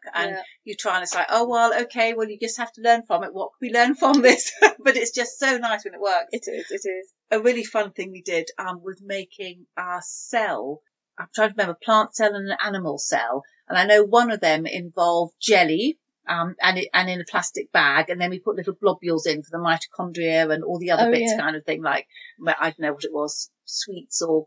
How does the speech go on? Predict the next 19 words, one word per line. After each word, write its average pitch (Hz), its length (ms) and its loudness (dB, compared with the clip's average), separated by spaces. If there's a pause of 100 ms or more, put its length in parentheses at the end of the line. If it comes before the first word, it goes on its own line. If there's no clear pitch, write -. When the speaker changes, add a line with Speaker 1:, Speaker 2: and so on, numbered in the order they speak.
Speaker 1:
grapes 165 380 -2
or 139 100 -4
whatever. 147 460 -2 (300)
And 185 80 -12
then 185 140 2
there's 180 240 0
the 185 120 2
other 180 140 2
one, 165 260 2
and 175 180 -4
then 170 280 2 (140)
is 175 180 -10
it - 100 -10
the - 80 -8
plant 180 380 -2
cell 170 340 2
that - 200 -4
has 175 140 -6
a 160 200 2